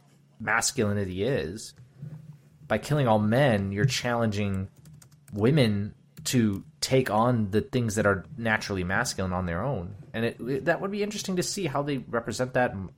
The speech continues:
what they sort of explore in that, in that area. So, uh, I, I, I guess the visual elements are an issue, and I worry about the storytelling,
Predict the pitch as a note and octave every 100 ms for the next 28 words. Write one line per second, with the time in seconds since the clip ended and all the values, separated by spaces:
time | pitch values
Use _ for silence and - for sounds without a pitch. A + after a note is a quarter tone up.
0 | - G2 G2+ - _ - G#2 F#2 - E2
1 | D#2+ - - A#2 A2+ A2 - G#2 G2 E2
2 | - _ G2+ F#2+ F2 - _ _ _ _
3 | _ - A#2 B2 A#2 A2 - _ - -
4 | C3 B2 A2+ - _ _ _ _ A2+ A#2+
5 | - B2 C3 C3+ - D3 D3+ D#3 - -
6 | _ - B2 D#3 F#3 F#3 C#3+ D#3+ D#3+ E3
7 | D#3+ - - - _ _ _ - A#2 G#2
8 | G2+ G2+ G#2+ F#2+ C#3 - G#3 G#3+ G3+ -
9 | _ _ B2 B2 A#2+ A2 G#2+ _ _ _
10 | _ A#2 A#2 C3+ D3 B2+ A#2+ A#2 G2 G#2
11 | G2+ G2 F#2 F#2+ - _ _ _ _ _
12 | _ _ _ _ _ _ _ _ - -
13 | A#2 A2 B2 B2 - B2+ A#2+ A#2+ A#2+ A#2